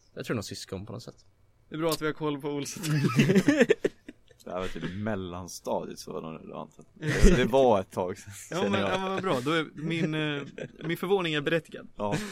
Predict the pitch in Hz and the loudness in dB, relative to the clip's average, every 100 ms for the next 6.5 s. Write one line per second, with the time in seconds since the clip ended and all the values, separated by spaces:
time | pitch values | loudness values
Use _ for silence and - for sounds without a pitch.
0 | 175 - 147 135 139 139 - _ - 135 | -8 -8 -6 -8 -10 -12 -14 _ -4 0
1 | 123 117 131 123 - _ - 165 170 170 | 0 -2 -2 -4 -6 _ -2 4 6 6
2 | 180 165 113 - 160 151 165 151 151 147 | 6 4 2 6 6 6 6 8 8 6
3 | 165 233 262 190 123 123 - - 127 123 | 4 2 4 2 4 2 2 0 2 2
4 | 123 117 117 107 104 98 _ _ _ - | 0 4 4 6 4 0 _ _ _ -16
5 | - _ - - 156 120 120 127 - - | -16 _ -10 -2 0 0 -2 -4 -4 -10
6 | - 113 113 107 | -8 -8 -6 -6